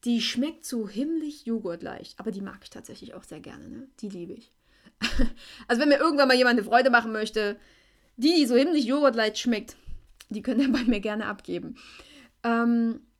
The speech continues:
„Guten Freunden gibt man ein Küsschen.“ Oder „Sind sie zu stark, bist du zu schwach.“ Das ist auch so ein Ding, ne? Da wird direkt impliziert,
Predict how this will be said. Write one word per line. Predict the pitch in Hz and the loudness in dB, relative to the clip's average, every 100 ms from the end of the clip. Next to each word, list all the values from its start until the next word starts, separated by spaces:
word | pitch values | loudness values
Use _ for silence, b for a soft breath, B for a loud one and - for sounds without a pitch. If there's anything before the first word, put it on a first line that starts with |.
| - | -6
„Guten | 233 349 440 508 | 4 6 6 2
Freunden | - 214 262 339 339 | -8 2 2 4 0
gibt | 302 302 | -2 -2
man | 349 262 | 0 0
ein | 226 - | -2 -4
Küsschen.“ | 254 277 - 571 571 b b b b - _ _ _ _ _ _ _ - | -4 -4 -4 -6 -6 b b b b -12 _ _ _ _ _ _ _ -4
Oder | 220 220 220 220 220 220 - _ B B B B | -2 0 -2 -4 -6 -8 -14 _ B B B B
„Sind | - 240 226 | -6 0 0
sie | - 320 427 | -2 -6 -10
zu | - 330 | -8 -10
stark, | 302 - 247 233 226 - - | -8 -4 -4 -4 -8 -12 -6
bist | 196 190 - - | -4 -4 -8 -8
du | 220 208 | -8 -8
zu | 202 - 185 | -10 -12 -12
schwach.“ | - 185 - - | -12 -12 -12 -12
Das | 285 | -12
ist | 302 - | -8 -6
auch | - | -4
so | 277 | -4
ein | 196 | -4
Ding, | 185 208 | -6 -8
ne? | |
Da | 220 277 | -6 -4
wird | 339 - | -6 -4
direkt | 262 285 427 - | -2 -2 -2 -6
impliziert, | 339 392 - 359 - 233 233 427 | -6 -4 -2 -4 -2 -4 -4 -8